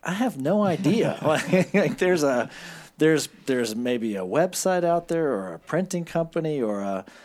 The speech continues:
and so, you know, like you're saying, like, networking, like, uh, us just getting to know what you do and things that we didn't know that you do. And now we have, uh, we,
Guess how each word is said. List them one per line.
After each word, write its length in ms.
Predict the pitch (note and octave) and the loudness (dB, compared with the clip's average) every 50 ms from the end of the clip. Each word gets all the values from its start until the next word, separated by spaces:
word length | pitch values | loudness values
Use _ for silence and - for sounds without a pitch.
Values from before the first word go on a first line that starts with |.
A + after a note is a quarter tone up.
| - - - - - _ | -20 -20 -20 -20 -20 _
and 200 | - A#2+ A2 G#2 - | -8 -6 -6 -4 -4
so, 520 | - B2 A#2 A2+ A2 A2 A2 G#2+ G#2 G2+ G2 - | -2 -2 0 0 0 0 -2 -4 -4 -6 -10 -10
you 100 | A#2 A2+ | -8 -6
know, 140 | G2+ F#2+ F2+ F2+ - _ _ _ _ - | -6 -6 -8 -12 -18 _ _ _ _ -6
like 220 | A2+ G#2+ F#2+ - G#2 | -6 -6 -6 -8 -8
you're 60 | G2 | -6
saying, 240 | - - C#3+ A#2+ G#2 | -4 -2 -2 -2 -2
like, 160 | F2+ - - | -4 -6 -4
networking, 720 | G#2 C3 D#3 - - F#2+ F#2 F2 - F#2+ G2+ G#2+ A#2+ A#2+ | -4 -4 -4 -4 -4 -6 -8 -8 -8 -8 -10 -10 -8 -8
like, 220 | - G2+ G2 - G#2 | -8 -8 -6 -6 -6
uh, 40 | |
us 300 | F#2 - - G2+ G2 - | -6 -4 -4 -6 -6 -8
just 240 | - - G2 F#2 - | -10 -10 -10 -10 -8
getting 240 | - G2+ F#2+ G2 G2 | -8 -8 -8 -8 -10
to 100 | - - | -10 -10
know 240 | F#2+ F#2+ F#2+ F#2+ F#2+ | -10 -8 -6 -6 -6
what 260 | F#2+ F#2 F#2+ G2 - | -6 -6 -6 -6 -6
you 140 | - G2+ G2+ | -8 -10 -10
do 400 | F2+ - F#2+ F2+ F#2+ G#2 G#2+ G#2 | -10 -8 -8 -6 -6 -4 -4 -6
and 220 | F#2 E2+ E2 D#2+ - - - - _ _ | -6 -8 -12 -16 -20 -20 -20 -20 _ _
things 300 | - A#2 A2 A2 G2+ - | -8 -6 -6 -6 -6 -6
that 180 | - F#2+ D#2 E2+ | -6 -6 -6 -6
we 120 | F#2+ G2+ | -8 -8
didn't 300 | F2+ G#2+ G2+ F2+ F#2 F2 | -8 -8 -8 -8 -10 -10
know 200 | F2+ F#2 G2+ A2+ | -8 -6 -6 -4
that 240 | A2 G#2 - - - | -6 -6 -8 -8 -10
you 80 | E2+ D#2+ | -10 -12
do. 380 | D2 D2 C#2+ C#2+ D2 F2+ G#2 - _ - - - _ _ _ _ _ | -12 -14 -14 -14 -14 -14 -16 -20 _ -20 -20 -20 _ _ _ _ _
And 160 | F#2+ F#2 F#2 | -14 -12 -8
now 480 | F#2+ F#2+ F#2 F#2 F2+ F2+ F2+ G2+ A#2 - _ _ _ _ _ _ _ _ _ | -8 -8 -8 -8 -8 -8 -8 -10 -10 -14 _ _ _ _ _ _ _ _ _
we 140 | F#2 F2+ F2 | -16 -16 -12
have, 300 | - F#2+ F2+ F2 F2 - - _ _ _ _ - | -10 -10 -10 -10 -12 -14 -20 _ _ _ _ -14
uh, 220 | F#2 F2 F2 F2 - | -12 -12 -10 -12 -12
we, 280 | - F#2 F2+ F2+ F2 | -14 -14 -14 -16 -16